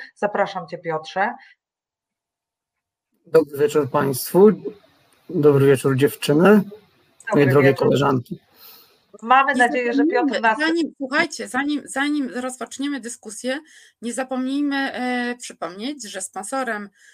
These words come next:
Speaker 3: e, dzisiejszej audycji jest pan Piotr, e, Tomaszkiewicz.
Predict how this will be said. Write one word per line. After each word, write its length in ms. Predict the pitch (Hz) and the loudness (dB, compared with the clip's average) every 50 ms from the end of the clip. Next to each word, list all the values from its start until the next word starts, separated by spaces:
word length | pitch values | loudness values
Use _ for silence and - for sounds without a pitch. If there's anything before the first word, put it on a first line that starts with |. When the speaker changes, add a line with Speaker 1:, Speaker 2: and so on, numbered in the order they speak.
| _ _ _ - | _ _ _ -14
Speaker 3:
e, 320 | 202 208 202 202 202 202 202 | -12 -10 -10 -10 -10 -12 -12
dzisiejszej 540 | - - - 226 220 214 - - 214 214 - | -14 -14 -12 -12 -10 -12 -10 -10 -10 -10 -10
audycji 380 | - 202 202 - - - - 349 | -12 -12 -12 -14 -14 -10 -8 -8
jest 140 | 349 339 - | -8 -8 -10
pan 200 | 233 220 220 - | -10 -10 -10 -10
Piotr, 300 | - 214 214 - - 190 | -12 -12 -12 -12 -12 -12
e, 360 | 220 214 208 196 196 190 190 | -10 -10 -8 -8 -8 -8 -8
Tomaszkiewicz. 840 | - 277 294 277 247 - - - 127 117 _ _ _ _ - - _ | -6 -6 -6 -6 -6 -10 -14 -18 -20 -20 _ _ _ _ -20 -20 _